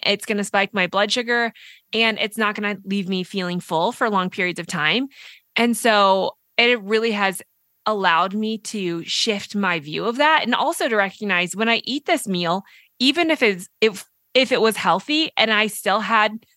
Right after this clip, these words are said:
um, a bigger spike than I would anticipate, it's to come back and say, "Okay, what could I have added to that to help slow down that sugar response?"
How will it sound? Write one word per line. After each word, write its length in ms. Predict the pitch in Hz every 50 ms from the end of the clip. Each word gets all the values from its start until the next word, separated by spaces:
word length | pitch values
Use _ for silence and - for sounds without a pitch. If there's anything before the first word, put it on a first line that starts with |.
| _ _ _ _ _ -
um, 320 | 190 190 185 180 160 - _ -
a 60 | 202
bigger 260 | 220 214 214 226 240
spike 380 | 220 - - 190 170 214 - -
than 100 | 247 220
I 120 | 208 202
would 260 | 196 190 180 165 - _ _ _ _
anticipate, 840 | - 202 202 190 - 185 180 - 262 262 294 320 349 339 320 294 - _ _ _ _ _ _ _ _ _ -
it's 300 | 226 247 233 - - -
to 160 | - 262 247
come 140 | - 262 262
back 220 | 254 247 240 240
and 120 | 262 240 226
say, 180 | 247 226 208
"Okay, 160 | - 226 285 277
what 200 | 208 269 277 -
could 120 | 339 370
I 80 | 381 370
have 180 | 302 233 - - -
added 400 | 175 185 190 202 208 202 180 175 _ -
to 280 | - - 220 208 208
that 300 | 185 175 147 135 143 - - -
to 160 | - 220 214
help 280 | 180 - 220 190 - -
slow 320 | - - 190 180 175 180
down 260 | 175 175 156 160 160
that 160 | 156 143 - -
sugar 220 | - 165 143 147
response?" 680 | 143 123 160 - - - 95 - - - - - -